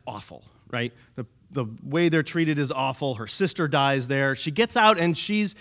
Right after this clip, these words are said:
teaching on the gospel, the forgiveness that God offers. At the end of one of these meetings, I'm just gonna read this excerpt here,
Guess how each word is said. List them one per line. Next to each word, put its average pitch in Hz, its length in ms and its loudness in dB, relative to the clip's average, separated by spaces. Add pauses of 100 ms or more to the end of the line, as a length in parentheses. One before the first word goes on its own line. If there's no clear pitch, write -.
(240)
teaching 170 500 0
on 151 540 0
the 160 80 -6
gospel, 160 420 -10
the 117 100 -10
forgiveness 160 480 -4
that 143 100 -4
God 123 200 -2
offers. - 440 -8 (1400)
At 175 200 2
the 160 120 -4
end 196 140 2
of 202 80 4
one 196 100 6
of 185 60 4
these 175 180 2
meetings, 143 300 2
I'm 147 60 0
just 131 120 -10
gonna 139 140 -4
read 127 180 -4
this 120 160 -6
excerpt 117 340 -10
here, 107 220 -8